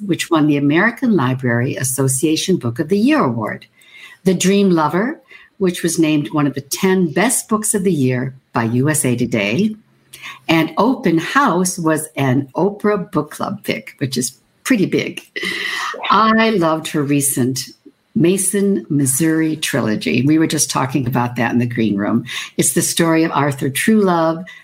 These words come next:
Night of Miracles, and The Confession Club. And we all found that the message there of that there are good people out there is so relevant today. Her most recent work, I'll Be Seeing You, I think it's, there it is, right up there.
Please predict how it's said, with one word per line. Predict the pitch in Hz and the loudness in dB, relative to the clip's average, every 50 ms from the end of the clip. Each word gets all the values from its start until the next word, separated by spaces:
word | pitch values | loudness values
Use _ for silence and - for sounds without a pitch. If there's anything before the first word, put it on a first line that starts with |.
| _ _ - - | _ _ -2 2
Night | 135 135 156 165 180 202 208 | 2 4 4 4 2 0 -2
of | 190 - - | -4 -2 0
Miracles, | 151 160 175 185 180 180 180 - - 165 160 160 160 - - _ _ - | 2 2 4 4 2 0 0 -2 -2 0 0 0 -2 -4 -8 _ _ -4
and | 135 147 139 135 123 131 | 0 0 2 2 2 0
The | 131 | -2
Confession | 131 - 151 127 - - - 110 - - - - 127 | -6 -4 -4 -4 -2 -2 0 0 0 0 -2 -4 -8
Club. | - - 127 110 113 117 113 - - - - - - - - - _ - | -6 -4 -4 -2 -2 -2 -4 -8 -12 -18 -18 -16 -16 -16 -18 -18 _ 0
And | 160 160 151 151 | 0 2 4 4
we | 185 214 196 | 4 4 4
all | 180 180 185 180 180 | 4 4 2 0 0
found | - 180 160 151 147 143 139 | -2 -2 0 0 0 0 0
that | 135 131 - | 0 0 0
the | 139 | 0
message | 127 127 135 143 139 - - 143 139 139 131 - | 2 2 2 0 0 -2 -4 -4 -4 -4 -6 -4
there | - 120 117 117 113 113 113 151 190 185 165 160 175 _ - - | -2 -2 -2 0 -2 -2 -4 -6 -6 -8 -10 -10 -14 _ -6 -4
of | 123 120 120 - _ | -4 -4 -4 -6 _
that | - 151 - _ | -14 -16 -14 _
there | - 202 196 202 - - - | 0 0 0 0 -4 -6 -2
are | 180 202 220 220 220 202 | 0 2 2 2 2 0
good | 180 196 - 220 269 233 220 - | -2 0 0 0 0 0 -4 -8
people | - - 240 240 220 - 160 131 123 | -8 -2 -2 -2 0 0 -2 -2 -2
out | - 131 131 - | -2 -4 -8 -6
there | - 117 117 110 - 117 - - _ _ _ _ _ _ _ - | -4 -4 -4 -4 -4 -8 -10 -14 _ _ _ _ _ _ _ -4
is | 143 135 - - | -2 -2 0 0
so | - 165 160 | 0 0 0
relevant | 147 131 131 117 113 110 107 - - - - - | 0 0 0 0 0 -2 -2 -2 -4 -4 -4 -6
today. | - - - 110 104 110 120 160 180 _ _ _ _ _ _ - _ - - - - | -8 -6 -6 -6 -4 -4 -6 -6 -8 _ _ _ _ _ _ -20 _ -18 -18 -16 -2
Her | - 220 226 | 2 2 4
most | 233 247 240 226 - - | 4 4 2 0 0 -2
recent | 196 202 262 302 320 320 - 339 311 285 - | 0 2 4 4 4 2 2 0 0 0 0
work, | 170 160 135 117 117 - - _ - | 0 0 0 -2 -4 -8 -16 _ -4
I'll | - 165 165 190 | -2 0 0 2
Be | 190 220 214 | 2 2 2
Seeing | 214 - 202 185 175 175 170 | 2 2 2 2 4 4 2
You, | 175 175 143 - | 2 0 0 -2
I | - - 180 | -2 -4 -6
think | - 294 254 - - | -4 -4 -4 -4 -4
it's, | - - - - | -8 -8 -8 -6
there | - - 226 220 | -2 0 2 2
it | 202 208 | 2 0
is, | - - - - | -2 -4 -2 0
right | 190 196 202 214 | 0 0 2 0
up | 214 214 - | -2 -4 -4
there. | - - - - - | -4 -4 -4 -4 -6